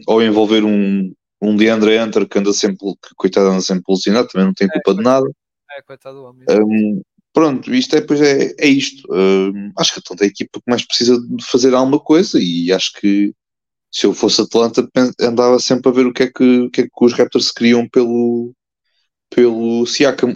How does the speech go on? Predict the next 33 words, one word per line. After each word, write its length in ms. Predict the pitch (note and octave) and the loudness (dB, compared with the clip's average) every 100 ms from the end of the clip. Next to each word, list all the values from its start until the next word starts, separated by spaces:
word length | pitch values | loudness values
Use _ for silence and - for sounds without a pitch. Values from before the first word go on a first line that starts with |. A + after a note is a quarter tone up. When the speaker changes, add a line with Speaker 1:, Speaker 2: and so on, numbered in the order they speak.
| - | 0
Speaker 1:
Ou, 460 | D3+ D3 G3+ - _ _ | 4 4 2 -6 _ _
por 180 | A2+ G2+ | 0 0
exemplo, 540 | F#2+ F#2+ F2 - - _ _ _ _ | 0 -4 -8 -14 -16 _ _ _ _
por 180 | - A2 | 0 2
exemplo, 440 | F#2 F2 - - C#3 _ _ _ _ _ _ B2 | 4 0 -2 -14 -18 _ _ _ _ _ _ 2
eh, 580 | B2+ B2+ C3 C3 C3 - | 4 4 6 6 4 4
os 140 | B2 | 2
Rapt-, 280 | C3 C3+ - | 2 0 0
os, 280 | A#2 A2 - - | 0 0 -2 -4
os, 1120 | A2 G2+ G2 F#2+ G2 F#2+ - - - - - _ _ _ - - | 0 0 0 -2 0 -2 -4 -16 -16 -18 -20 _ _ _ -16 -6
os, 440 | G#2 F#2+ F#2+ G2+ G2+ | -2 0 2 2 2
os 300 | G#2 G2 G2+ | 0 0 -2
Atlanta 280 | G2+ G#2+ A2+ | -2 0 2
Hawks 500 | B2 B2+ - - - | 2 -2 -8 -10 -4
irem 300 | C3+ C3+ C#3+ | 0 0 0
buscar 400 | C#3 - C#3+ D3 D3+ | -6 0 2 4 2
o 200 | D3 C#3+ | 0 0
Kyle 300 | D#3 D3 D3 | 0 0 0
Kuzma, 320 | F3+ F3 D#3+ | -4 -2 -8
porque, 560 | D#3 - - F2 F2 - - - | -8 -14 -4 -2 0 -4 -10 -2
pelo 200 | G2+ G2 | -2 -2
que 80 | |
se 80 | - | -4
fala, 200 | - A#2 | 0 2
o 180 | G#2 F#2+ | 2 0
Kuzma, 500 | - A2+ - F2+ E2+ _ _ _ _ _ - | 0 0 0 -8 -8 _ _ _ _ _ -2
já, 260 | G#2 G#2 A2+ | 0 0 2
os, 180 | G#2+ | 2
os 380 | G#2+ A#2 G#2+ A2 | 4 2 0 0
Wizards 200 | B2 A2 | 0 0
já 80 | G2+ | 0
o 100 | G2+ | 0
colocaram 600 | A#2 - G#2+ G2+ F#2 | -2 0 0 0 -4